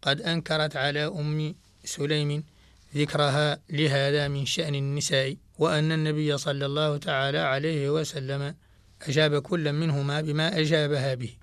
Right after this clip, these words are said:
والصحيح عند أهل الحديث أن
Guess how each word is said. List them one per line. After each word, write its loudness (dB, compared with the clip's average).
والصحيح 2
عند 0
أهل 2
الحديث 0
أن -2